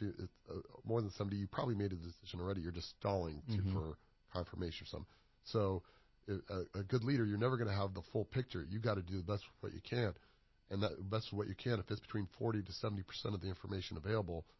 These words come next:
Speaker 1: you have enough
Speaker 2: Take
Speaker 1: to,
Speaker 2: action.
Speaker 1: to, to take action.
Speaker 2: So here, Joshua Chamberlain, outnumbered, staring down death for he and his men, but has a task where he is the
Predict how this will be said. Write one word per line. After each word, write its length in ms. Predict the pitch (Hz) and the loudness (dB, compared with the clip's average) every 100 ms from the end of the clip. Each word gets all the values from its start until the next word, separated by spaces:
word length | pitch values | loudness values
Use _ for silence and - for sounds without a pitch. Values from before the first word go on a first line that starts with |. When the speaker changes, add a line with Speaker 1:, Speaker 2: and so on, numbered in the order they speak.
| _ _ - | _ _ -6
Speaker 1:
you 80 | 107 | 0
have 200 | 113 107 | 2 2
enough 260 | 92 98 117 | 2 4 6
Speaker 2:
Take 200 | 107 104 | 6 6
Speaker 1:
to, 60 | |
Speaker 2:
action. 400 | 95 92 - 98 85 | 4 4 2 0 0
Speaker 1:
to, 180 | 98 98 | -2 -2
to 0 | |
take 300 | - 92 95 | -2 -2 0
action. 400 | 95 - - - - _ | 0 -2 -8 -12 -18 _
Speaker 2:
So 400 | - 147 127 123 - - | 6 8 8 6 -2 -10
here, 500 | 101 98 143 147 143 - 123 | 0 4 6 6 2 -6 -14
Joshua 440 | 107 123 131 131 131 | 4 6 6 4 2
Chamberlain, 720 | - 135 123 110 101 95 117 - - _ _ _ _ | 4 6 8 6 6 4 2 0 -12 _ _ _ _
outnumbered, 760 | 117 123 123 120 113 107 110 110 - _ _ _ _ | 2 4 8 8 8 6 6 2 -4 _ _ _ _
staring 760 | - - 120 117 120 120 117 117 - _ | -4 4 6 8 8 8 6 2 -4 _
down 360 | 107 104 107 107 | 4 6 8 8
death 300 | 95 104 107 - | 8 8 6 0
for 100 | - | 0
he 140 | 90 104 | 4 6
and 80 | 110 | 6
his 120 | 101 | 8
men, 420 | 104 98 95 98 - _ _ _ _ - | 6 6 6 2 -2 _ _ _ _ 2
but 120 | 101 | 6
has 220 | 110 113 | 6 6
a 20 | 117 | 4
task 580 | 117 143 107 104 - | 4 6 6 4 4
where 160 | 113 110 | 6 6
he 240 | 95 123 117 | 6 6 8
is 160 | 107 | 8
the 340 | 104 110 110 | 6 6 6